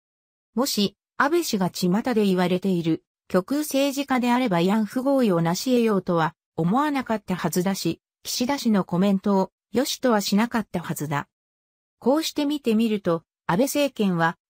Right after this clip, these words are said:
決して嫌感一辺倒ではなかったということが理解できると思う。ポイント二、菅総理は喧嘩できる男。では菅総理はどうか。その外交手腕を予想するためには、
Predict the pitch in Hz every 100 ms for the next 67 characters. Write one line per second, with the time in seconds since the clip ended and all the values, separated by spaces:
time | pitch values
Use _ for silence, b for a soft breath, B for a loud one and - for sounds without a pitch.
0 | _ 180 175 - - 294 269 269 254 233
1 | 220 196 - - 277 285 247 214 180 156
2 | 151 208 254 240 254 - 190 190 185 185
3 | 175 160 - _ _ 180 - 254 277 277
4 | - 294 220 160 151 156 170 127 - _
5 | _ _ _ _ _ 190 254 311 - 269
6 | 190 190 _ _ - 254 208 294 277 208
7 | 165 160 b _ - 240 311 285 220 214
8 | 262 247 196 175 180 - 156 - _ _
9 | _ _ _ _ 220 254 233 269 262 254
10 | 269 220 175 160 180 185 - 135 - _
11 | _ _ - 214 262 277 269 269 - 254
12 | 247 - 262 294 196 170 151 147 - 226
13 | 240 233 226 220 214 175 156 143